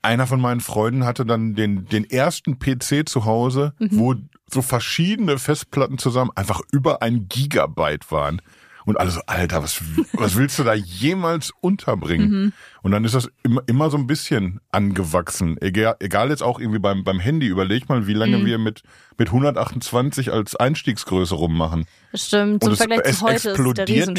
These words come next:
Speaker 2: Riesensprung, aber
Speaker 1: komplett.
Speaker 2: damals,
Speaker 1: Genau.
Speaker 2: ja, ja, hm, klar.
Speaker 1: Und, und
Speaker 2: Hm.
Speaker 1: jetzt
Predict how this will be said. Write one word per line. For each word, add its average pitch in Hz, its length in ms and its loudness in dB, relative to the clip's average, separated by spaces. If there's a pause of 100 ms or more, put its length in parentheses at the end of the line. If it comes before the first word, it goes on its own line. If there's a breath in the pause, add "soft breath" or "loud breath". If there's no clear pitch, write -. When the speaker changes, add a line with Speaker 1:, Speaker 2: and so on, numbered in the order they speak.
(180)
Speaker 2:
Riesensprung, 170 120 -2
aber 180 220 0
Speaker 1:
komplett. 175 220 2
Speaker 2:
damals, 226 640 0
Speaker 1:
Genau. 117 260 4
Speaker 2:
ja, 214 120 2
ja, 196 280 0
hm, 208 340 0 (140)
klar. - 200 2
Speaker 1:
Und, - 260 0
und 98 220 2
Speaker 2:
Hm. 90 60 -2
Speaker 1:
jetzt - 340 -2